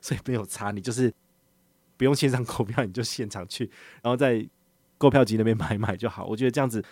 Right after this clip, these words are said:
一张票二三一是 OK 的。好，因为以前花旗的话六折大概是两百出头。好，所以这张卡片还是可以帮你再省一点钱。好，我觉得也是不错的。好，那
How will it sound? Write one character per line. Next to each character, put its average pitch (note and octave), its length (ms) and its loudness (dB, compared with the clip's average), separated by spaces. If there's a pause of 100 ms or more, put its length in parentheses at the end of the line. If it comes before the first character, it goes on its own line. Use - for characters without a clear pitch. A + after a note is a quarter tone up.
(120)
一 - 100 -8
张 E3 160 4
票 F#3 140 4
二 E3+ 120 8
三 C3 220 4
一 B2+ 60 2
是 - 140 -2
OK F#2+ 360 -8
的。 - 160 -20 (100)
好， - 200 -16
因 D3+ 100 -2
为 F3 100 -2
以 B2+ 80 -12
前 A2 280 -4 (280)
花 F3 220 -2
旗 A2+ 220 -6
的 A2 80 -4
话 D3 140 0
六 C#3+ 180 4
折 F#2 180 -6
大 C3 140 -6
概 A#2 180 -2
是 - 200 -8
两 F#2 180 -8
百 - 180 -10
出 - 300 -10
头。 - 260 -18 (480)
好， - 140 -18
所 C#3+ 140 0
以 B2+ 100 -2 (220)
这 E3+ 100 -4
张 E3+ 100 2
卡 C3 120 -4
片 B2+ 120 -2
还 G#2+ 60 0
是 A2+ 80 -8
可 - 80 -6
以 G2+ 40 -4
帮 G#2 140 -6
你 F#2+ 80 -6
再 G#2+ 100 -6
省 F2 200 -8
一 F#2+ 60 -14
点 F#2 180 -16
钱。 - 180 -14 (120)
好， - 120 -20
我 - 120 -16
觉 G2+ 160 -12
得 F#2 160 -8
也 D2+ 260 -14
是 - 140 -12
不 - 120 -14
错 - 300 -16
的。 - 100 -20 (200)
好， - 180 -12 (280)
那 F#3+ 140 -2